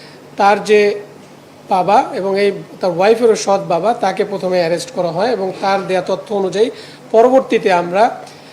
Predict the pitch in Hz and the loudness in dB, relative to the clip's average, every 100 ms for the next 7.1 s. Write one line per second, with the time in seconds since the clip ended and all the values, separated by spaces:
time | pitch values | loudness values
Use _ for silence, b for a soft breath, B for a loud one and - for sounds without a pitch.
0 | B 208 185 202 254 - 226 226 208 220 | B -2 0 2 0 2 4 4 2 0
1 | 196 170 202 226 226 196 208 220 220 202 | -2 2 4 4 4 2 2 4 4 2
2 | 185 - 214 208 254 B B B B B | 0 2 4 4 2 B B B B B
3 | B B B - 185 202 214 165 202 - | B B B -8 -2 0 -2 -2 -4 -2
4 | 247 226 196 202 - - 185 170 208 196 | 0 2 0 -2 -10 -10 -10 -4 -4 -2
5 | 185 185 180 180 208 220 226 226 180 185 | -2 -4 -4 -2 4 6 6 2 -4 -2
6 | 185 185 180 - - 196 190 185 180 202 | 0 -2 -4 -8 -8 -8 -4 -2 0 2
7 | 254 | 0